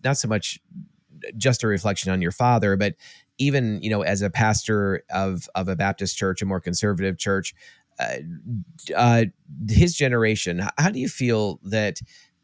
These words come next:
um, that he represented what a boy needs from his dad? Speaking of men, of ministry to men,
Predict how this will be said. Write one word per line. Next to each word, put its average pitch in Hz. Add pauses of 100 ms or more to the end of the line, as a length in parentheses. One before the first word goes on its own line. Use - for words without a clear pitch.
um, 101 (720)
that 110 (260)
he 131
represented 104 (220)
what 107
a 95
boy 107
needs 98
from 95
his 87
dad? 87 (120)
Speaking 101
of 90
men, 87 (100)
of 90
ministry 92
to 85
men, 90